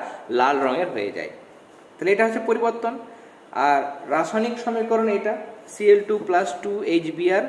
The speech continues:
তৈরি হচ্ছে টু এইচসিএল প্লাস বিআর টু। জারক বিজারক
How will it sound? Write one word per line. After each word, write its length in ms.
তৈরি 160
হচ্ছে 160
টু 140
এইচসিএল 520
প্লাস 300
বিআর 240
টু। 100
জারক 300
বিজারক 560